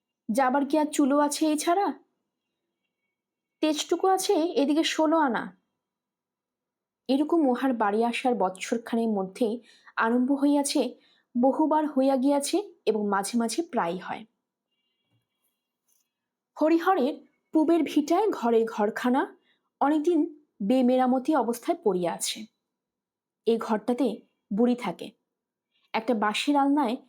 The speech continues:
খান দুই ময়লা ছেঁড়া থান, ছেঁড়া জায়গাটা দুই প্রান্ত একসঙ্গে করিয়া গেরো বাঁধা। বুড়ি আজকাল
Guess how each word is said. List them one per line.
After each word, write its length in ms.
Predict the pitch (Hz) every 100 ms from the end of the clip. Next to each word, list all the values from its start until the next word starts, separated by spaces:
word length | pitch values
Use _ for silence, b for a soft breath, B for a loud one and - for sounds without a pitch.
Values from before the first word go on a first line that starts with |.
| _ -
খান 320 | - 247 247
দুই 180 | 240 254
ময়লা 300 | 247 254 269
ছেঁড়া 340 | 269 - 220 220
থান, 260 | - 220 330 _ _ _ _ _ _ _ _ _ _ _ _ _ _ _ _ _ -
ছেঁড়া 280 | - 311 330
জায়গাটা 540 | 277 269 311 311 233
দুই 280 | 208 233 247
প্রান্ত 420 | - 233 226 226
একসঙ্গে 520 | 254 208 - 233 226
করিয়া 440 | 226 226 247 214 247 _ _ - 185
গেরো 200 | 202 208
বাঁধা। 360 | 208 214 262 339 _ _ _ _ _ _ 233
বুড়ি 180 | 294 294
আজকাল 460 | 294 - 320 247